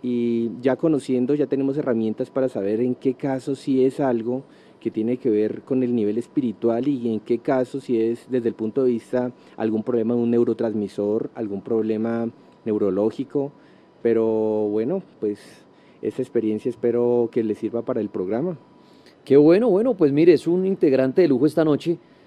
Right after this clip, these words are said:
Speaker 2: porque claro, estoy suponiendo, no sabemos con qué nos vamos a encontrar con la charla de él, pero de pronto dice, "Mire, esto pasas por el cuerpo, tal cosa, no es un fantasma". Interesante tener un médico esta noche aquí sentado. Pues, Javier, bienvenido.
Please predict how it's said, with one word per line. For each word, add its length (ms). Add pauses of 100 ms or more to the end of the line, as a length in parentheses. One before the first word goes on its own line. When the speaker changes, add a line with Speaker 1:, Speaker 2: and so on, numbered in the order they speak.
(220)
Speaker 2:
porque 200
claro, 360 (1080)
estoy 480
suponiendo, 600
no 100
sabemos 240
con 120
qué 80
nos 100
vamos 200
a 20
encontrar 300
con 160
la 100
charla 300
de 80
él, 80
pero 160
de 60
pronto 360
dice, 240
"Mire, 200
esto 160
pasas 280
por 160
el 100
cuerpo, 440
tal 220
cosa, 360
no 120
es 80
un 100
fantasma". 520 (580)
Interesante 600
tener 220
un 100
médico 260
esta 160
noche 200
aquí 120
sentado. 360
Pues, 140
Javier, 340 (280)
bienvenido. 460